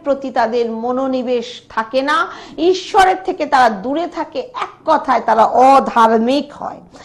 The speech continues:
পাঁচ নম্বর, তারা ভোগবাদী হয়। <clears throat> তারা ভোগ লালসা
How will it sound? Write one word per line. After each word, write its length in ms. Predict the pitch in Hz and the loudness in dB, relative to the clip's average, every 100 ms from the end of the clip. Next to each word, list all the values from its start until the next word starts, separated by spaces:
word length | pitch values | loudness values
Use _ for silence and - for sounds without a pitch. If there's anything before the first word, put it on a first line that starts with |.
| - - - | -20 -8 4
পাঁচ 300 | 381 392 392 | 6 6 4
নম্বর, 440 | 392 370 370 370 | 2 2 4 2
তারা 220 | 359 302 | 2 2
ভোগবাদী 880 | 247 185 254 302 294 294 302 254 277 | 0 2 2 4 2 4 4 4 0
হয়। 300 | 185 185 - - _ _ | 0 -4 -6 -14 _ _
<clears throat> 80 | - 349 302 247 170 160 _ _ _ _ _ _ _ _ - - - - | -2 2 2 2 -2 -10 _ _ _ _ _ _ _ _ -20 -20 -4 2
তারা 220 | 320 339 | 4 4
ভোগ 440 | 262 294 370 415 | 4 6 6 4
লালসা 640 | 320 269 269 285 - 392 | 2 2 4 2 0 0